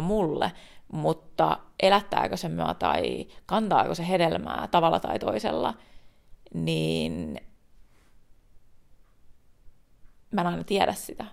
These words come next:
Ja siksi musta on aina ollut ihan mielettömän ihana saada myös palautetta siitä, että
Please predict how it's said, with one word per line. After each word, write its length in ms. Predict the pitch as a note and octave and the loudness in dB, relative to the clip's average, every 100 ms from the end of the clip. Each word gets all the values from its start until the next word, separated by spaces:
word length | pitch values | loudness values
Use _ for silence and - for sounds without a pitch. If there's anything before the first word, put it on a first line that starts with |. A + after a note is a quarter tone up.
| - - - - | -18 -20 -20 -8
Ja 80 | F3 | -2
siksi 240 | F3+ F3 F3 | -2 -2 -4
musta 220 | - D#3+ | -2 0
on 100 | E3 | 2
aina 200 | E3 D3+ | 2 2
ollut 120 | D#3 | 0
ihan 140 | E3+ | -2
mielettömän 380 | D3+ D#3 - - | -2 -4 -4 -8
ihana 120 | - | -6
saada 220 | - - - | -4 -4 -4
myös 180 | - | -6
palautetta 540 | - - - - - A3 | -4 -2 -4 -6 -10 -8
siitä, 280 | - - - | -6 -4 -6
että 300 | G#3+ - - | -8 -8 -10